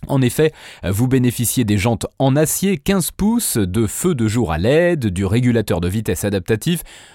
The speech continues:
de la connexion Bluetooth ou encore de led au démarrage en côte. En outre, le dernier restylage en date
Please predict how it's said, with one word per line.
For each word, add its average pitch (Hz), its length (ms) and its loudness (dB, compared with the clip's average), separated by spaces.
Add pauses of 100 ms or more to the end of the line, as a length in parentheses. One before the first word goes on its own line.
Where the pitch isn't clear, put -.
de 98 100 -2
la 87 100 -2
connexion 185 500 2
Bluetooth 165 480 2
ou 175 100 0
encore 175 380 2
de 123 100 0
led 185 380 2 (100)
au 110 120 0
démarrage 127 560 0
en 78 80 -4
côte. 202 340 0 (540)
En 190 140 2
outre, 214 320 0
le 104 160 2
dernier 160 420 0
restylage 131 580 0
en 95 120 0
date 170 320 0